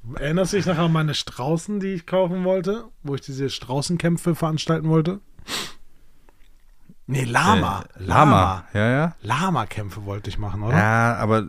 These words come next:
Speaker 2: ja, Zebras sind nicht gut so, so zu vermitteln. Weil diese kannst du nicht zähmen. Sie beißen und können im Extremfall Personen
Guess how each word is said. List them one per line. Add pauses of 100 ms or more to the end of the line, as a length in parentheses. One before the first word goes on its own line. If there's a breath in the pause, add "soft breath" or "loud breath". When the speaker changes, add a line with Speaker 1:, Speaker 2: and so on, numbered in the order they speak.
(140)
Speaker 2:
ja,
Zebras
sind
nicht
gut
so,
so
zu
vermitteln. (500 soft breath)
Weil
diese
kannst
du
nicht
zähmen. (1900 soft breath)
Sie
beißen
und
können
im
Extremfall
Personen